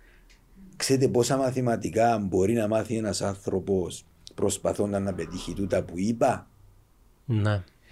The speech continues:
Speaker 1: Και πόσο να αγωνίζεται το μυαλό του,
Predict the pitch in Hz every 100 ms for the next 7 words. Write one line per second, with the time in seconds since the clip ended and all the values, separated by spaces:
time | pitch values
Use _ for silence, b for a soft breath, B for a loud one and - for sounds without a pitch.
0 | b - 104 110 120 131 127 101 107 113
1 | 123 117 117 110 98 90 98 113 120 117
2 | 113 110 92